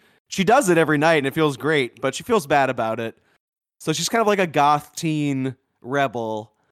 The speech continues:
I'm saying teen. This woman's probably in her twenties or thirties <laughs> playing this character.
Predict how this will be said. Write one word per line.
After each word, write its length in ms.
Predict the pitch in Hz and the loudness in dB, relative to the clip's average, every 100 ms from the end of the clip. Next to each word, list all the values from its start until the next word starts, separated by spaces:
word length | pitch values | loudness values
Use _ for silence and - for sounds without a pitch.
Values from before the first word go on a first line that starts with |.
| - | -8
I'm 100 | 165 | -6
saying 260 | 151 170 147 | 0 0 0
teen. 260 | 139 123 | -2 -2
This 140 | 123 123 | -2 -2
woman's 300 | 147 131 117 | -2 -2 -4
probably 440 | - 131 117 113 | -4 -2 -2 -4
in 60 | 110 | -4
her 60 | 107 | -4
twenties 320 | 120 110 104 | -4 -4 -6
or 80 | 104 | -8
thirties 460 | 104 104 175 - | -8 -4 -2 -2
<laughs> 40 | - | -4
playing 280 | 156 131 - | -2 -2 0
this 160 | 160 | -2
character. 560 | - 127 135 135 127 110 | -2 -2 -2 -4 -4 -4